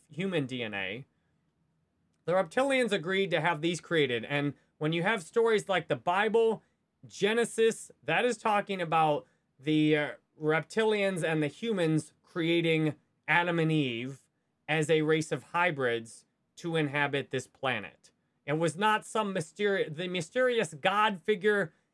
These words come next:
is advanced extraterrestrials. As if you've watched Ancient Aliens, that is made very clear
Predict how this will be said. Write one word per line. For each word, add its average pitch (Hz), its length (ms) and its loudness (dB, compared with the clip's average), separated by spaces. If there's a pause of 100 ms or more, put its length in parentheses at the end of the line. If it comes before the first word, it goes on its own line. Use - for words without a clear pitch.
is 160 400 -2
advanced 156 440 -2
extraterrestrials. 139 920 -4
As 135 440 -8
if 131 180 -8
you've 143 180 -8
watched 160 360 0 (420)
Ancient 151 400 -4
Aliens, 233 580 0
that 185 240 0
is 151 120 -6
made 147 260 0
very 151 280 2
clear 127 480 -2